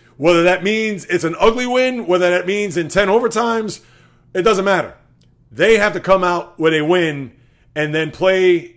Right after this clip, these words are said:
in a game number three Thursday in South Florida. And think about this. How does the schedule look for the fan that's down in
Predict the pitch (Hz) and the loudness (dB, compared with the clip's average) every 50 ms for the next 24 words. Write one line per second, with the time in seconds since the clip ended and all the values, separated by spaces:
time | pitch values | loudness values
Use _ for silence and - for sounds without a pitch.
0 | - 165 165 160 156 151 151 139 113 165 180 185 185 180 170 175 170 160 160 156 | -6 -4 -4 -2 -2 -2 -2 -2 0 0 0 0 0 -2 -2 -4 -4 -4 -4 -4
1 | 147 127 - - 175 190 185 170 156 143 135 131 - _ _ _ _ _ - 190 | -4 -6 -4 -2 2 4 4 4 4 2 -4 -8 -12 _ _ _ _ _ 0 2
2 | 196 190 175 - 151 143 135 131 123 113 - _ _ _ _ _ _ _ _ _ | 2 2 2 2 0 -4 -4 -4 -8 -10 -14 _ _ _ _ _ _ _ _ _
3 | - 160 156 - 170 156 143 - 160 175 165 156 143 120 107 - 147 139 254 285 | -8 -6 -4 -2 0 -2 -2 0 0 0 2 2 0 -2 -4 -10 -6 -4 -2 0
4 | 294 269 226 202 247 269 240 - - - - _ _ _ _ _ _ _ _ _ | 0 0 0 2 4 2 2 2 0 -8 -16 _ _ _ _ _ _ _ _ _
5 | _ _ _ _ _ _ _ _ _ _ _ _ - _ _ _ _ _ _ _ | _ _ _ _ _ _ _ _ _ _ _ _ -20 _ _ _ _ _ _ _
6 | - - 185 269 294 294 247 160 214 208 - - 240 262 269 220 226 202 180 175 | -8 -4 -2 -2 -2 -2 -4 -4 -6 -6 -6 0 2 2 4 4 2 2 2 2
7 | 175 170 - - 170 175 175 170 165 147 160 160 160 156 151 147 139 123 113 _ | 0 0 -2 -2 0 2 4 2 2 2 2 2 2 0 -2 -4 -6 -10 -12 _
8 | _ _ _ - - - 214 247 247 214 175 147 143 131 131 131 117 _ _ _ | _ _ _ -12 -4 0 2 2 2 2 0 -2 -2 -6 -10 -14 -18 _ _ _
9 | _ _ _ _ _ _ _ _ - - 170 156 - - 190 208 220 220 214 202 | _ _ _ _ _ _ _ _ -2 -2 -2 -2 0 2 2 2 4 2 0 0
10 | 196 185 180 170 - - | 0 -2 -2 -4 -8 -10